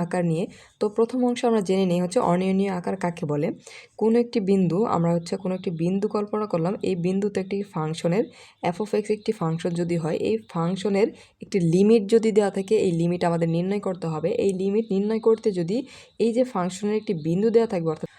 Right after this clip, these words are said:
অর্থাৎ কোনো একটি মান দেওয়া থাকলো, ধরলাম এক্স স্কয়ার প্লাস টু এক্স প্লাস হচ্ছে সিক্স, একটি ফাংশন, এই ফাংশনের একটি মান দেওয়া আছে। এই ফাংশনের হচ্ছে আমাদের কী নির্ণয় করতে হবে? লিমিটের মান নির্ণয় করতে হবে। এই লিমিটের মান নির্ণয় করতে আমাদের এই যে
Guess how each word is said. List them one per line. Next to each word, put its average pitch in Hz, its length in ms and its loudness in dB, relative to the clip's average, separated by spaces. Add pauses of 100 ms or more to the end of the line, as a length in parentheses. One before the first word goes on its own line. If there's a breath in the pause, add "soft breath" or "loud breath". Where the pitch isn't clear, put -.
(240 loud breath)
অর্থাৎ 202 280 -4
কোনো 220 160 2
একটি 220 120 0 (120)
মান 165 200 2
দেওয়া 196 160 0
থাকলো, 196 180 -4 (100)
ধরলাম 160 220 0 (100)
এক্স 170 120 -6 (120)
স্কয়ার 185 280 -6
প্লাস 151 220 -4 (160)
টু 165 80 -8 (140)
এক্স 165 180 -8
প্লাস 156 220 -6
হচ্ছে 160 180 -12 (120)
সিক্স, 165 200 -6 (440 loud breath)
একটি 190 260 2
ফাংশন, 170 400 -2
এই 202 120 0
ফাংশনের 170 400 -2
একটি 170 200 -4
মান 156 200 -2
দেওয়া 180 180 0
আছে। 208 160 0 (400 loud breath)
এই 220 140 4
ফাংশনের 202 400 0
হচ্ছে 220 200 -2
আমাদের 208 240 0
কী - 140 -6
নির্ণয় 233 300 0
করতে 233 200 0
হবে? 165 160 0 (220)
লিমিটের 180 420 2
মান 156 180 -2
নির্ণয় 156 260 -4
করতে 151 220 -8
হবে। 139 120 -4 (480 loud breath)
এই 175 120 -2
লিমিটের 214 400 4
মান 226 180 2
নির্ণয় 196 320 2
করতে 214 260 -4
আমাদের 170 200 -2 (220)
এই 220 80 4 (100)
যে 254 60 0